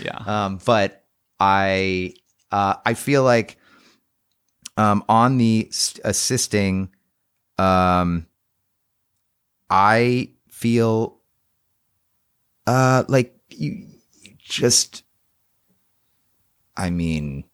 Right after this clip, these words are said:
Speaker 2: be aware of your own health and whatever, the, the disclaimer, um,
Speaker 1: Mm.
Speaker 2: but put yourself in the places where you wanna be. And so, you know, and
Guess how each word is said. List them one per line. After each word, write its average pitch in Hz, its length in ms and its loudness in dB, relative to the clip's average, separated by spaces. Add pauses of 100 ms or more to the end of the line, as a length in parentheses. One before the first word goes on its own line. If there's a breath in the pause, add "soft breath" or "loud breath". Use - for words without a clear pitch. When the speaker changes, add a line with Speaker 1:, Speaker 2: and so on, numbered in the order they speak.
(720 loud breath)
Speaker 2:
be 82 120 -6
aware 90 460 0
of 85 180 -4
your 87 380 2
own 90 320 2
health 92 420 0
and 85 500 -2 (580)
whatever, 87 640 0
the, 92 160 0
the 85 100 -2
disclaimer, 90 720 0 (320)
um, 87 540 0 (120)
Speaker 1:
Mm. 98 100 -8
Speaker 2:
but 95 360 2 (1160)
put - 240 2
yourself 117 560 0
in 98 160 0
the 104 80 0
places 107 720 -2
where 95 120 2
you 110 200 0
wanna 120 220 0
be. - 360 -2 (220)
And 90 280 -6
so, 92 500 -2 (520 soft breath)
you 110 80 -4
know, 90 200 0
and 107 140 0